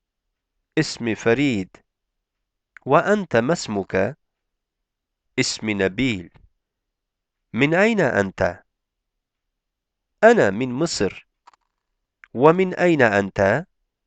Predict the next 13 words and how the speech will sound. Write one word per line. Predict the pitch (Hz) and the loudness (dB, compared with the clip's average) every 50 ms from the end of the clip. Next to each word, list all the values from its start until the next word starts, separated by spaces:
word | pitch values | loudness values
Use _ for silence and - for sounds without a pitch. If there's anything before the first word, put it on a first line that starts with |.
| _ _ _ _ _ _ _ _ _ _ _ _ _ _ _ _ | _ _ _ _ _ _ _ _ _ _ _ _ _ _ _ _
Ana | - 220 220 190 165 110 - | 0 2 2 4 2 2 0
min | 117 135 135 | -2 0 2
el | 135 120 104 - | 2 2 2 0
Irak. | - 117 123 147 156 127 98 90 - - - - _ _ _ _ _ _ _ _ _ _ _ _ _ _ | 0 2 4 4 4 4 4 2 -4 -10 -20 -20 _ _ _ _ _ _ _ _ _ _ _ _ _ _
Teşerraftu. | - 190 190 - - 165 127 101 98 139 170 - - _ 139 113 98 87 - _ _ _ _ _ _ _ _ _ _ _ _ _ _ _ _ _ _ _ _ _ _ _ _ _ _ _ _ _ _ _ _ _ _ _ _ _ _ _ _ _ _ _ _ _ | -4 -2 -2 0 2 0 0 2 0 0 -2 -2 -6 _ -4 -4 -4 -4 -8 _ _ _ _ _ _ _ _ _ _ _ _ _ _ _ _ _ _ _ _ _ _ _ _ _ _ _ _ _ _ _ _ _ _ _ _ _ _ _ _ _ _ _ _ _
هذا | - 175 185 175 135 104 107 117 135 | 4 6 8 8 6 6 4 4 4
صديقي. | 156 - - 170 170 - 180 170 131 - - 107 95 90 87 80 - _ _ _ _ _ _ _ _ _ _ _ _ _ _ _ _ _ - _ _ _ _ _ - | 4 2 0 -2 0 0 0 0 0 0 -2 -2 -2 -2 -6 -10 -12 _ _ _ _ _ _ _ _ _ _ _ _ _ _ _ _ _ -20 _ _ _ _ _ -4
من | 143 175 208 233 | 0 2 2 4
هذا؟ | 226 196 196 196 165 131 107 98 98 95 90 85 - - _ _ _ _ _ _ _ _ _ _ _ _ _ _ _ _ _ _ _ _ _ _ _ _ _ _ _ _ _ _ - _ _ | 4 4 6 6 6 6 4 2 0 -2 -2 -2 -6 -12 _ _ _ _ _ _ _ _ _ _ _ _ _ _ _ _ _ _ _ _ _ _ _ _ _ _ _ _ _ _ -20 _ _
هذا | - - 180 214 233 214 196 139 107 | 0 4 4 4 4 4 2 2 2
صديقي. | - - 120 113 127 147 156 156 135 - - - 196 92 85 - _ _ _ _ _ _ _ _ _ _ _ _ _ _ _ _ _ _ _ _ _ _ _ _ _ _ _ _ _ _ _ _ _ _ _ _ _ _ _ - _ - | 2 0 0 0 2 2 0 0 0 0 0 0 0 0 -4 -8 _ _ _ _ _ _ _ _ _ _ _ _ _ _ _ _ _ _ _ _ _ _ _ _ _ _ _ _ _ _ _ _ _ _ _ _ _ _ _ -20 _ -2
ما | 139 190 | 0 0
اسمه؟ | 233 - - - 220 190 151 117 117 110 110 131 160 180 | 0 0 -2 -2 0 0 0 0 0 0 0 0 -2 -4